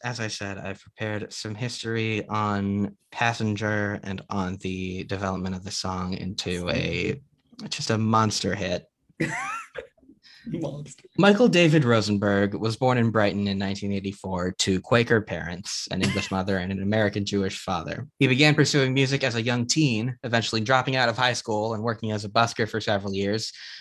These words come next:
Speaker 1: In two thousand one, at the age of seventeen, a film producer friend of his father introduced him to Jamie Caddo, a member of the electronic band Faithless.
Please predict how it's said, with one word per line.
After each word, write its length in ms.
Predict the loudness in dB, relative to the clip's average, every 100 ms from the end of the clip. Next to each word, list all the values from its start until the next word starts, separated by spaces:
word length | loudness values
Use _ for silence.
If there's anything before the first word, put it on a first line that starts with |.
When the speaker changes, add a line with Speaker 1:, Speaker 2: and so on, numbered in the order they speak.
| -4
Speaker 1:
In 100 | 0
two 120 | 4
thousand 320 | 6 4 4 4
one, 340 | 4 4 4
at 120 | 0
the 100 | 0
age 160 | -2 -2
of 80 | -4
seventeen, 600 | 0 0 0 -4 -4 -4
a 180 | -4 -4
film 260 | -2 -2
producer 360 | 0 -2 -2 -2
friend 240 | 0 0
of 80 | 0
his 180 | -2 0
father 380 | 2 4 4 0
introduced 500 | -2 -6 -6 -4 -2
him 140 | -2
to 180 | -2 -2
Jamie 340 | 0 0 0
Caddo, 540 | 0 2 4 2 0 -4
a 40 |
member 280 | -2 0 0
of 180 | 0 -2
the 80 |
electronic 460 | -4 -4 -4 -6 -4
band 200 | -6 -6
Faithless. 640 | 0 0 0 -6 -8 -10